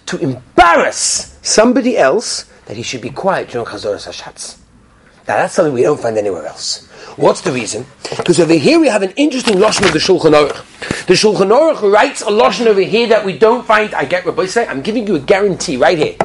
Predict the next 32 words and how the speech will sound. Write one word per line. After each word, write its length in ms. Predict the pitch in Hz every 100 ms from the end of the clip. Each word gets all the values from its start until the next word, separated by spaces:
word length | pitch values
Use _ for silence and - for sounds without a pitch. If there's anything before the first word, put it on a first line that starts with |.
| -
You 80 | 117
check 240 | - 202
it 80 | 202
out. 260 | - - - - - - -
There's 220 | 220 180
nowhere 440 | 226 302 370 349 339
else 340 | 320 302 -
in 60 | 247
the 60 |
Shulchan 320 | - 262 208
Aruch 260 | 220 220 196
that 100 | 196
the 60 | 185
Shulchan 300 | 233 226 226
Aruch 240 | 247 208
writes 340 | 170 233 240
a 100 | -
Lashon. 360 | 202 226 202 170
I'm 80 | 147
gonna 100 | 170
translate 500 | 190 185 175 214 156
it 80 | 147
just 140 | 165
to 60 | 175
make 200 | 170 -
it 60 |
more 120 | 180
powerful. 500 | 170 202 196 147 110
The 480 | - - - 220 226
Shulchan 340 | 208 247 208 254
Aruch 400 | 320 302 240 226
writes 500 | 262 226 - -